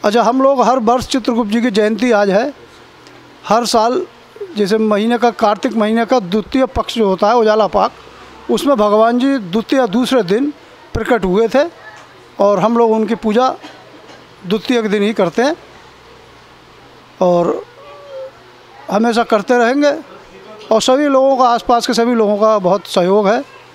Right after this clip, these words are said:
भगवान चित्रगुप्त की बड़ी कृपा है, जिसमें हमारे सक्सेना लोगों के मतिमान थे, उनका जो original नाम था वो मतिमान भगवान था, उनको ही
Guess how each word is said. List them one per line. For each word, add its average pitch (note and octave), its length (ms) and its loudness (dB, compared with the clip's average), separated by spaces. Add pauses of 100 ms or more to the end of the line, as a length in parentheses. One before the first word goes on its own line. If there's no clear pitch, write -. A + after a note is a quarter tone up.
(320)
भगवान G3 400 0
चित्रगुप्त G3 420 -4
की G3+ 80 -4
बड़ी G3 160 0
कृपा F#3+ 360 0
है, A#3 140 0 (720)
जिसमें G3 400 -2
हमारे F3+ 380 0
सक्सेना G#3+ 400 -2
लोगों G3+ 220 2
के G3+ 160 0
मतिमान G#3+ 560 0
थे, A#3+ 160 0 (680)
उनका G3+ 580 2
जो G#3 180 0
original G#3+ 360 0
नाम G#3 260 0
था G#3 120 2
वो G#3 120 2
मतिमान G#3+ 560 0
भगवान G#3 420 0
था, A#3+ 200 0 (640)
उनको A3+ 320 0
ही C4 280 0